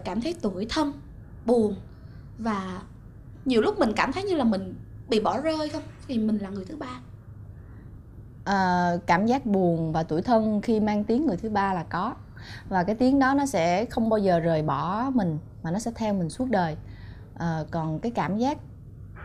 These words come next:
Speaker 2: bị bỏ rơi thì Trinh chưa bị. Ờ, từ người yêu cho tới gia đình, cho tới bạn bè thì Trinh chưa bị bỏ rơi bao giờ hết. Nên là Trinh không có cảm giác đó. Còn buồn và tủi thân vì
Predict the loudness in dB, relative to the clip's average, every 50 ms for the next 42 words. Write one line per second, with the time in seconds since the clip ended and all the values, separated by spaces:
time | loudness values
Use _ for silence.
0 | -12 -6 -2 0 2 2 2 0 0 0 0 0 2 4 6 8 8 6 6 4
1 | 0 -4 -2 -2 0 0 0 0 0 0 2 2 2 2 2 0 -4 -8 -14 -16
2 | -16 -16 -14 -14 -14 -14 -14 -14 -12 -10 -10 -8 -6 -6 -6 -6 -6 -6 -4 -2
3 | -2 0 0 -2 -2 -2 -2 -4 -4 -4 -6 -6 -6 -8 -10 -12 -14 -14 -14 -14
4 | -14 -14 -16 -10 -4 -4 -2 -2 0 2 2 4 4 4 2 2 0 0 0 2
5 | 2 2 2 2 4 2 2 2 2 -2 -2 -2 0 0 0 0 0 0 -2 -4
6 | -2 -2 -4 -4 -4 -6 -8 -10 -14 -14 -14 -14 -16 -16 -18 -18 -14 -6 -2 0
7 | 2 2 2 0 0 0 0 0 0 -2 -2 -2 -2 -2 -2 -2 -2 -2 -2 -2
8 | -4 -4 -4 -6 -4 -4 -6 -6 -6 -10 -14 -14 -10 -6 -4 -4 -2 -2 -4 -4
9 | -4 -6 -6 -8 -8 -10 -12 -12 -14 -16 -16 -16 -18 -14 -8 -6 -4 -4 -4 -4
10 | -4 -4 -4 -4 -4 -2 -2 -4 -4 -4 -6 -6 -4 -4 -2 -2 -2 -4 -4 -4
11 | -4 -4 -4 -2 -2 0 0 0 -2 -4 -8 -12 -14 -14 -12 -6 -2 -2 0 0
12 | 0 0 2 2 2 2 2 0 0 -2 -2 -2 0 -2 0 0 0 2 2 2
13 | 0 0 2 2 2 2 0